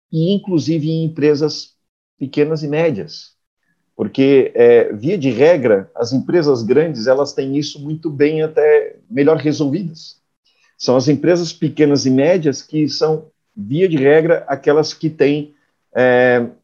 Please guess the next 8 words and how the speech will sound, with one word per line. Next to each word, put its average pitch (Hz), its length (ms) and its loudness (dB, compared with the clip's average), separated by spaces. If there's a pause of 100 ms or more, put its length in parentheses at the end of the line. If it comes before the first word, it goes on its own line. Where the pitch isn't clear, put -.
(720)
o 131 80 -2
teto 160 300 0
de 123 120 0
vidro 127 300 4
maior, 104 300 2
vamos 87 180 -16
colocar 92 260 -4
assim, - 200 -10